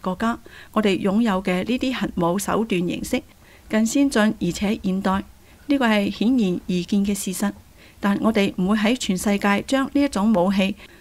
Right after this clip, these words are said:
當作為剃刀咁樣揮舞。佢仲指控聯合國等國際組織同西方媒體懷有反俄偏見。由於呢啲明顯嘅偏見，俄國被迫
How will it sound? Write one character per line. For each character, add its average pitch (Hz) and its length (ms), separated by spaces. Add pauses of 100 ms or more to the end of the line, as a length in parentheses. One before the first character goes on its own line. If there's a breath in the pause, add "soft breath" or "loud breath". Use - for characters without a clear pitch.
(120 loud breath)
當 269 160
作 254 160
為 180 280
剃 208 220
刀 254 220
咁 220 160
樣 196 180
揮 202 240
舞。 185 220 (480 loud breath)
佢 208 120
仲 190 220
指 - 200
控 214 220 (340 loud breath)
聯 196 160
合 202 100
國 220 260
等 247 280
國 202 140
際 185 180
組 175 260
織 262 180 (240 loud breath)
同 190 220
西 277 220
方 285 220
媒 175 260
體 185 320 (400 loud breath)
懷 190 160
有 196 200
反 214 320
俄 202 180
偏 214 220
見。 214 220 (520 soft breath)
由 185 160
於 262 220
呢 302 120
啲 311 180
明 170 180
顯 208 160
嘅 180 120
偏 214 240
見， 208 220 (380 soft breath)
俄 196 160
國 208 160
被 196 300
迫 277 160